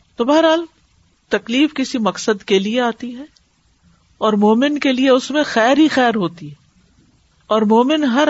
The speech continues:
حال میں اللہ کی تعریف کرتا ہے۔ حدیث میں آتا ہے،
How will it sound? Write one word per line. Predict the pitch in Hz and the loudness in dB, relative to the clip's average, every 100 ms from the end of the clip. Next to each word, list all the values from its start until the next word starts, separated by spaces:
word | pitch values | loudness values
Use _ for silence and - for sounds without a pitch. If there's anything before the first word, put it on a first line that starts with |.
| 226 | 0
حال | 214 240 320 | 2 2 4
میں | 320 320 | 4 2
اللہ | 277 269 262 | 2 0 0
کی | 262 | 0
تعریف | 233 208 196 - | 0 2 0 -2
کرتا | 185 170 143 | -4 -2 -4
ہے۔ | 156 _ _ _ _ _ - | -6 _ _ _ _ _ -6
حدیث | 202 240 - | -2 -2 0
میں | 233 | 0
آتا | 202 | 0
ہے، | 254 | 0